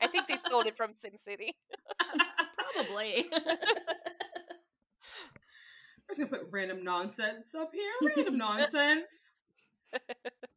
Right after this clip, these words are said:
Speaker 3: Um,
Speaker 1: Sorry.
Speaker 3: yeah, so much of the news was humorous nonsense, but the paper would feature rele-, relevant news after important events such as disasters or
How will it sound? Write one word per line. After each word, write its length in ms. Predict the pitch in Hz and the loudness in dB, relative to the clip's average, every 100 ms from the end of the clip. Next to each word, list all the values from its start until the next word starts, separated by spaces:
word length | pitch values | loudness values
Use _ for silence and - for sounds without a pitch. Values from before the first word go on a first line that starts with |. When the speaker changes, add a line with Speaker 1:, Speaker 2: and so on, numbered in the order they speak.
| 294 _ - 254 277 302 - - _ _ _ _ - | -16 _ -12 -10 -8 -10 -10 -14 _ _ _ _ -2
Speaker 3:
Um, 640 | 214 208 165 151 143 196 202 _ _ _ - _ - | 2 2 2 -2 -6 -12 -14 _ _ _ -20 _ -2
Speaker 1:
Sorry. 160 | 147 - | 0 0
Speaker 3:
yeah, 100 | - | -4
so 60 | 226 | 2
much 160 | 269 | 4
of 80 | 349 | 4
the 100 | 359 | 2
news 260 | 311 285 294 | 2 0 0
was 160 | 285 | -2
humorous 400 | 277 240 220 226 | -2 -4 -2 -4
nonsense, 560 | 214 185 202 185 202 - | -2 -4 0 0 -2 -4
but 140 | 208 196 | -2 -2
the 80 | - | 0
paper 260 | 226 226 | -4 -2
would 160 | 262 247 | -4 -6
feature 360 | 214 208 214 185 | -6 -6 -4 -2
rele-, 220 | 185 190 - | 0 -2 -2
relevant 360 | 190 208 233 208 | -2 -2 -4 -4
news 260 | 196 190 | -2 -2
after 280 | 165 180 185 | -2 -2 -2
important 420 | 175 175 180 170 202 | -4 -2 -4 -2 -4
events 380 | 170 170 170 | -2 -4 -4
such 160 | 185 180 | -8 -8
as 120 | 170 | -10
disasters 720 | - 175 170 180 - 190 185 | -8 -2 0 -2 -6 -6 -6
or 100 | 170 | -6